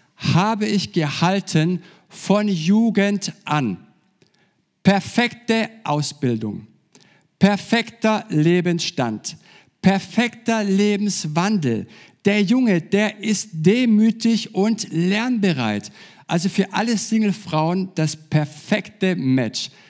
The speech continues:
So einen Schwiegersohn möchtest du gerne haben. Wisst ihr, was so interessant ist? Der Mann hat doch alles.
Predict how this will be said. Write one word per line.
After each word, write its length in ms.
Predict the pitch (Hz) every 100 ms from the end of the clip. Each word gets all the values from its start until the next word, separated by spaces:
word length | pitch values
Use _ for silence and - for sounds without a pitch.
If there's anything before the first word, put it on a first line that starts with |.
| _
So 480 | - - - 233 220
einen 320 | 175 180 190
Schwiegersohn 760 | 185 - 160 180 175 160 165 156
möchtest 400 | 147 151 151 -
du 80 |
gerne 400 | 131 127 127 117
haben. 300 | 117 113 98 90 _ _ _ _ _ _ _ _ _ _ _ _ _ _ _ -
Wisst 260 | 175 208
ihr, 100 | 220
was 260 | 196 185 -
so 160 | 214 240
interessant 480 | 208 170 165 170
ist? 300 | 160 175 - - _ _ _ _ _ _ _ _ _ -
Der 120 | 156
Mann 460 | 156 165 214 254 233 - _
hat 460 | - 196 214 - - _
doch 320 | 180 180 - - _
alles. 540 | - 131 110 - -